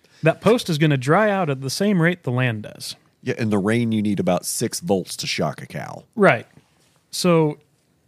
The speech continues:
Speaker 1: everybody, uh, I mean, it's just like I talk about in my talk about the systems approach of everything. A fence charger is a system. It's a very simple system in a complex box.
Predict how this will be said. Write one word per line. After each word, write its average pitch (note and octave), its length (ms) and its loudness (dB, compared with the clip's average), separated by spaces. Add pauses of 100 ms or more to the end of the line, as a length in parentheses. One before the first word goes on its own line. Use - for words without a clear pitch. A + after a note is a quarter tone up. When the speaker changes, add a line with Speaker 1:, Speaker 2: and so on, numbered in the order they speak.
(380)
Speaker 1:
everybody, E3+ 880 0 (120)
uh, C#3 340 -2
I C#3 240 -8
mean, E3+ 140 0
it's E3 120 -2
just - 160 -4
like G3+ 140 -2
I D3+ 60 0
talk E3 240 -2
about D3+ 160 0
in D3 40 -4
my C3+ 100 -2
talk D3 300 -6
about A#2+ 200 -4
the C#3 60 -10
systems C#3 500 -2
approach A#2+ 380 -6
of A#2+ 100 -8
everything. A2+ 500 -12 (760)
A D3+ 60 -4
fence G#3+ 300 0
charger D#3+ 420 0
is D#3+ 120 0
a D3 80 0
system. - 600 -4 (640)
It's D3+ 140 -4
a C#3 60 -2
very D#3 280 2
simple F3 420 2
system D3+ 460 0
in C3+ 80 2
a C3 80 0
complex D3+ 560 -2
box. - 540 -4